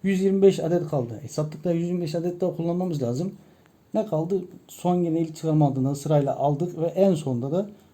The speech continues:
o üstteki son kalan maldan veriyoruz. Buradan da yüz yirmi beş adet veriyoruz. Tamladık bak yüz yetmiş beşe dikkat ederseniz. E, o da yüz liradan.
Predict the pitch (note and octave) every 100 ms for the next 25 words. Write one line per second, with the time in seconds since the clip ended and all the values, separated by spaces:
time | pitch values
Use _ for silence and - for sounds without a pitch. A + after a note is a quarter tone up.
0 | - D#3 - - - D#3 - D3+ - A2+
1 | - _ _ _ _ _ - - E3+ D#3+
2 | C#3 C3 C3 D#3 C#3 D#3+ F3 E3+ - _
3 | D3 D3+ D3+ A#2+ - - _ _ _ _
4 | _ _ _ _ _ E3+ E3 E3+ F3 F#3+
5 | G3 G3 _ D#3+ D#3+ E3 E3+ F3+ - G#2
6 | - - - _ _ B2+ D3+ F3 E3+ F3
7 | D#3+ - - _ _ _ _ _ - D3
8 | D3+ D#3+ D#3 A#2 - A#2 G#2+ A2+ - A#2
9 | A2 A#2+ - A#2 A#2+ - D3 D#3 - _
10 | - - - - - _ _ _ - D3+
11 | E3+ E3+ F3+ D#3+ D#3+ A#2+ F#2 -